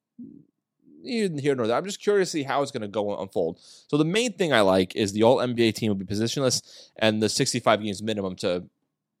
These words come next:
get an award consideration. So those are the two things. The sponsorships are good too. You can invest in, in, in N B A teams. The, the midseason tournament, I'm just, I'm curious. I don't know how they're gonna do it,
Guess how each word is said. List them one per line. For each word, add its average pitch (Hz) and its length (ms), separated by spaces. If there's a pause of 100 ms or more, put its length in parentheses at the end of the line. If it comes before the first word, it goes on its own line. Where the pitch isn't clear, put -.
(120)
get 113 160
an 98 60
award 98 260
consideration. 90 600
So 85 220 (240)
those 214 200
are 196 60
the 139 60
two 160 180
things. 156 400 (340)
The 120 180
sponsorships 160 520
are 147 80
good 143 300
too. 151 180
You 135 100
can 120 120
invest 131 340
in, 123 240
in, 110 380
in 110 100
N 113 140
B 113 80
A 110 100
teams. 113 400 (340)
The, 139 300
the 151 60
midseason 175 400
tournament, 156 260
I'm 117 140
just, 127 220 (580)
I'm 127 160
curious. - 840 (120)
I 143 100
don't 190 120
know 175 60
how 160 200
they're 165 140
gonna 135 160
do 107 240
it, - 120